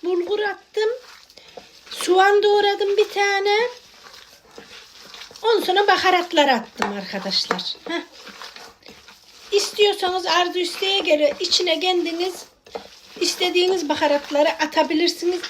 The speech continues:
İçine ben bunun azıcık da, yo, böyle iyi. Başka bir şey yapmayacağım ya ben. Ağız tadını değiştirmeyeceğim. Bizim herif istemiyor yoksa. Tadı değişik oldu muydu?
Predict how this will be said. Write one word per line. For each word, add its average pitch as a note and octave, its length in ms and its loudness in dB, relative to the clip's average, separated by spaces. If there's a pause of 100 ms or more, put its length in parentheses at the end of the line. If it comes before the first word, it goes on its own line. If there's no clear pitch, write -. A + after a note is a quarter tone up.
İçine F4+ 400 0
ben F4+ 260 0
bunun F4+ 240 -2 (140)
azıcık F#4 520 -4
da, F#4 160 0 (520)
yo, F4 320 0
böyle D#4 260 -2
iyi. A#3+ 240 -6
Başka B3+ 260 -4
bir A#3+ 40 -4
şey A#3+ 180 -4
yapmayacağım G3 640 -8
ya A3+ 180 -6
ben. A#3+ 100 -8 (580)
Ağız D#4+ 200 2
tadını D#4 380 0
değiştirmeyeceğim. B3 920 0
Bizim D#4+ 220 -2
herif E4+ 300 -2
istemiyor C4 680 0
yoksa. D#3+ 380 -12 (840)
Tadı C4 280 0
değişik B3 440 0
oldu G#3+ 280 0
muydu? E3 460 -6